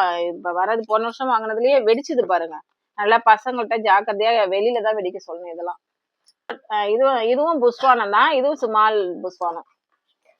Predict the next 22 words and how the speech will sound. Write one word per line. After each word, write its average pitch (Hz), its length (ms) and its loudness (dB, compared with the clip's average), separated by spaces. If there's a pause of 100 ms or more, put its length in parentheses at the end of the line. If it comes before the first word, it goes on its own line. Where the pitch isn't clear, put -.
(520)
வாட்டர் 294 400 6
கேன். 240 280 2
இது, 185 200 -4 (580)
இது 269 140 2
வந்து 269 260 4
என்னன்னா 262 360 2 (840)
ஃபவுண்டைன் 254 540 2
மாதிரி 196 320 2
வருமா. 170 340 -4 (840)
இது 214 140 -4
இந்த 220 180 0
வருஷம் 240 300 -6
புதுசா 254 320 -2
வாங்கியிருக்கிறாங்க. 175 640 -4 (1300)
இது 247 140 4
புஸ்வானத்திலே 277 720 4
இன்னொரு 285 340 0
செட்டு 180 260 -6 (440)
ஃப்ளவர் 233 220 4
பாட். 196 240 2 (1900)
இது 262 180 2
வந்து 254 300 4